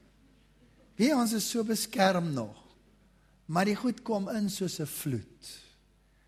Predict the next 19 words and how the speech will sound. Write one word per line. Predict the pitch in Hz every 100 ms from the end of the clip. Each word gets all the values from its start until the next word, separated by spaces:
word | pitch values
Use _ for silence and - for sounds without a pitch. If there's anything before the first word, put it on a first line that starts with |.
| _ _
O | 214
see, | 196 - - 277 170 127
mag | 147 170
ek | 175
nie | 185 170
eens | 143
meer | 143
praat | 127 156 139 101 -
nie. | - - _ _ _ -
Ek | 156
mag | 185 180
nie | 170
eens | 143
meer | 143 127
praat | 147 139 127 -
nie. | 107 - _ _ _ _ _ _ _
En | 185
dit | 190 208
is | 233 190